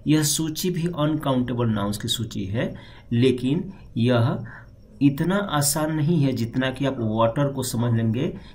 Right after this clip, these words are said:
कि countable है कि uncountable। Water सुनते ही आप समझेंगे कि अन-, uncountable है, लेकिन अगर मैं कहूँ कि advice word यह countable है कि अनकाउंटेबल, तो मुश्किल होता है। तो वैसे ही words की सूची है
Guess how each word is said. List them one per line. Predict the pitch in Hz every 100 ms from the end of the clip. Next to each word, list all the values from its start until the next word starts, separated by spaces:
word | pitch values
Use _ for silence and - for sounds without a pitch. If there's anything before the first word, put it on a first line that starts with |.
| -
कि | 127
countable | 120 110 110 113 101
है | 104 104
कि | 101
uncountable। | 95 - - 98 - - - - - -
Water | 117 120 120 156
सुनते | - 139 139 156
ही | 143
आप | 127
समझेंगे | - 139 135
कि | 127
अन-, | 123 127
uncountable | - 117 117 104 101 - - -
है, | - - - - - -
लेकिन | 117 120 131 -
अगर | 113 127
मैं | 117 117 117
कहूँ | 135 - 101 98 - - - -
कि | 139 -
advice | 123 117 113 113 135 160 -
word | 104 92 104 139 - - - -
यह | 127
countable | 120 131 123 123 127 127 135
है | 135
कि | 135
अनकाउंटेबल, | 131 131 131 127 139 131 143 - -
तो |
मुश्किल | 151 151 143 147 104
होता | 80 - -
है। | - - - - - -
तो | 135 127
वैसे | 127 123 180
ही | 175
words | 127 123 -
की | 117
सूची | 120 113 120
है | 104 151